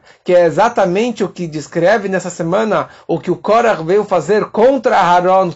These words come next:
contra Moshe, discutir e separar o povo de Deus, isso é o que traz só, só castigo e coisas negativas, e é isso que acaba destruindo o mundo.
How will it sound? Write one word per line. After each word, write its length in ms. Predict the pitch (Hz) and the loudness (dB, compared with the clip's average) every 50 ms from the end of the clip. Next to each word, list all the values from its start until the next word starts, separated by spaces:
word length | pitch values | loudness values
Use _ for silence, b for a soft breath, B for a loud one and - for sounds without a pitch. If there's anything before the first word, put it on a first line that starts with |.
| _ | _
contra 480 | - - 175 220 294 330 254 254 233 214 | -4 0 2 2 2 2 0 -2 -2 -2
Moshe, 580 | 208 196 180 - - - 180 180 175 165 160 - B B B B B - | -2 -4 -6 -6 -4 0 0 2 2 0 -2 -8 B B B B B -10
discutir 800 | 165 170 185 - - 226 233 196 220 - - 262 302 302 277 233 | -6 -6 -6 -6 -4 -4 -4 -4 -4 -4 -2 0 0 0 0 -2
e 80 | 226 | -2
separar 720 | - - - 233 226 226 220 208 202 202 233 269 285 269 269 | -4 -2 -2 -2 0 2 2 2 4 4 4 4 2 2 0
o 80 | 240 | -2
povo 400 | 190 - - 262 277 269 220 233 | -4 0 2 4 4 4 2 0
de 140 | 180 196 202 | -4 -4 -4
Deus, 640 | 165 190 208 254 302 349 330 - - - - - _ _ _ _ _ _ _ _ _ _ _ _ _ _ _ _ - | 0 2 2 2 2 0 -2 -6 -10 -18 -20 -20 _ _ _ _ _ _ _ _ _ _ _ _ _ _ _ _ -6
isso 320 | 196 233 233 220 - 208 | -4 -4 -4 -2 -2 -2
é 20 | 196 | -2
o 60 | 180 | -2
que 120 | - 180 | -2 -6
traz 520 | 165 - 180 190 185 175 175 170 - - _ | -6 -2 0 0 2 0 0 -4 -8 -16 _
só, 540 | - - - - 190 180 175 175 165 - _ _ _ _ _ _ _ _ _ _ _ _ _ _ _ _ _ _ _ _ _ _ _ _ _ _ _ _ - | -20 -14 -6 -2 0 2 2 2 0 -4 _ _ _ _ _ _ _ _ _ _ _ _ _ _ _ _ _ _ _ _ _ _ _ _ _ _ _ _ -20
só 480 | - - - 180 175 175 175 170 170 _ _ _ _ _ | -12 -4 0 2 2 2 2 0 -4 _ _ _ _ _
castigo 720 | - - 147 135 - - - 185 185 170 143 147 135 135 135 b b b | -6 -6 -6 -6 -6 -10 -8 -6 -6 -6 -6 -10 -12 -12 _ b b b
e 120 | - 156 | -14 -10
coisas 320 | - - 185 190 185 180 165 | -4 -2 -2 0 0 0 -2
negativas, 760 | 165 170 160 196 202 - - 202 202 196 170 170 160 135 | -2 -2 0 -2 -4 -4 -6 -8 -8 -4 -4 -4 -4 -2
e 240 | 156 160 160 160 120 | -2 -2 -2 -2 -2
é 60 | 175 | -2
isso 260 | 190 233 247 226 277 233 | -2 -2 -2 -4 -8 -6
que 80 | 233 | -6
acaba 300 | 214 - 220 220 220 214 | -4 -2 -2 -2 -2 -2
destruindo 600 | 190 190 - - - 214 220 285 339 349 294 254 | -4 -6 -10 -8 -8 -4 -2 -2 0 0 0 0
o 40 | 220 | -2
mundo. 360 | 202 190 180 165 147 139 123 | 0 -2 -2 -4 -4 -8 -10